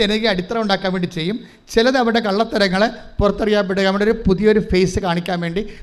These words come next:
സമൂഹത്തിന് വേറൊരു സംഭവം. അങ്ങനെ ഓ-, ഓരോരോ ലക്ഷ്യങ്ങളാണ് ഈ സൽപ്രവൃത്തികൾക്കുള്ളത്. പക്ഷേ കൃപാവര പ്രവൃത്തി അതല്ല. കൃപാവര പ്രവൃത്തി എന്ന് പറയണത് ക്രിസ്തുവിൻ്റെ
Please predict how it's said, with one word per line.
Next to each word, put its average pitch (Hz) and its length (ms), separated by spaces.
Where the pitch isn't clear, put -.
സമൂഹത്തിന് 202 420
വേറൊരു 214 300
സംഭവം. 190 240
അങ്ങനെ 247 240
ഓ-, 240 200
ഓരോരോ 277 440
ലക്ഷ്യങ്ങളാണ് 220 560
ഈ - 80
സൽപ്രവൃത്തികൾക്കുള്ളത്. 190 880
പക്ഷേ 226 200
കൃപാവര 254 460
പ്രവൃത്തി 240 380
അതല്ല. 185 260
കൃപാവര 220 380
പ്രവൃത്തി 254 320
എന്ന് 247 160
പറയണത് 180 360
ക്രിസ്തുവിൻ്റെ 294 640